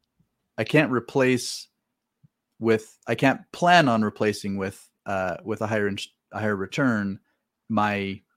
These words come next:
poor ability or, or choices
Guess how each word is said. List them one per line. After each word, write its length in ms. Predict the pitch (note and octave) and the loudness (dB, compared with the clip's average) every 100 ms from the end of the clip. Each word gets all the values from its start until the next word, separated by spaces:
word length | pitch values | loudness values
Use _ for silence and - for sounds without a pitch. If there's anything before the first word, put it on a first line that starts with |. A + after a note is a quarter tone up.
| _ _ - | _ _ -8
poor 640 | B2+ A2+ G#2+ G2+ G2 F#2 _ _ _ _ - | 0 2 4 0 -4 -10 _ _ _ _ -10
ability 460 | G2 G2+ G2 G2 | -2 -2 -2 -2
or, 120 | F#2+ | -4
or 200 | F#2 G2+ _ _ | -4 -6 _ _
choices 760 | - B2 A#2 - F#2+ F#2+ - | -2 0 0 -2 -10 -12 -14